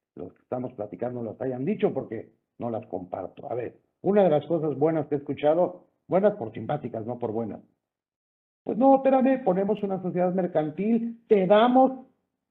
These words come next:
el control y ya está fuera". "Sí, estás fuera el próximo año, papá". "Ah, caray, entonces fíjate bien, este año reciclo persona moral,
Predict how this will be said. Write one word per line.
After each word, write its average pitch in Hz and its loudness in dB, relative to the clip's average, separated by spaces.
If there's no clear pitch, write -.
el 165 0
control 190 4
y 151 -4
ya 196 2
está 202 2
fuera". 202 2
"Sí, 156 -6
estás 131 -8
fuera 139 -6
el 139 -8
próximo 120 -12
año, 117 -12
papá". 87 -14
"Ah, 180 -2
caray, 208 4
entonces 139 -8
fíjate 208 0
bien, 185 -2
este 208 2
año 233 4
reciclo 139 -4
persona 156 -4
moral, 135 -4